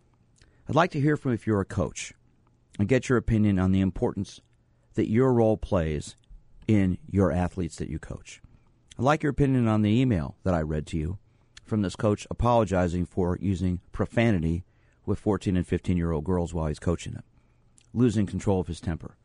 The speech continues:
I'd like to get your opinion on that and see what you think. If you're a coach,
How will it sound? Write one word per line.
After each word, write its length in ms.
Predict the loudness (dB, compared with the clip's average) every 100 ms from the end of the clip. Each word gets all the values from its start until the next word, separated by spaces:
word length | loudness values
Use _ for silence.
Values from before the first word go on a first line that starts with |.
| _ _ _ _ _ -6
I'd 60 | 0
like 220 | 0 0
to 100 | -8
get 240 | -4 -2
your 80 | 0
opinion 380 | 0 0 2 0
on 160 | -2 -4
that 280 | -6 -10 -18 _ _ _ -14
and 100 | -2
see 100 | 0
what 200 | 0 -2
you 60 | -2
think. 320 | -4 -6 -14 _ _ _ _ -8
If 180 | -2
you're 140 | 0 0
a 60 |
coach, 460 | 0 0 0 -4